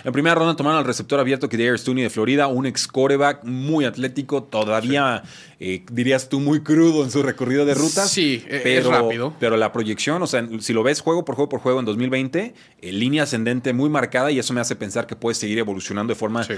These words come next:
Speaker 1: muy grata. La cosa es que ya habían muchos receptores abiertos en, en Giants y ya la habían invertido, por supuesto,
Speaker 2: Sí,
Speaker 1: con
Speaker 2: a
Speaker 1: Kenny
Speaker 2: Kenny Golladay,
Speaker 1: Golladay, dieciséis millones
Speaker 2: bastante.
Speaker 1: anuales. Entonces, a-, ahí creo que fue un pick de lujo en un equipo que todavía
Speaker 2: Sí.
Speaker 1: no está para, para hacerlo.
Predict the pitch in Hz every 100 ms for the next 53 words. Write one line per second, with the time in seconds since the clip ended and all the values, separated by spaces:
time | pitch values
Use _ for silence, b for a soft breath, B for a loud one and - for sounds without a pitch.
0 | - _ 113 123 151 147 113 95 - 107
1 | 143 123 123 127 113 120 120 120 139 139
2 | 143 113 107 85 113 113 104 95 110 107
3 | 104 107 98 92 107 107 113 127 139 170
4 | - 110 120 123 127 135 104 - 120 117
5 | 107 B B B - 107 107 127 127 117
6 | 110 123 113 113 117 107 101 95 104 101
7 | 113 110 120 110 113 104 104 101 90 90
8 | - 113 113 120 - B B B - 69
9 | - 95 131 123 135 - 131 113 123 123
10 | 123 123 120 131 135 131 117 120 123 120
11 | 117 110 - 104 101 117 123 120 - 110
12 | - 101 90 - 101 - 139 143 147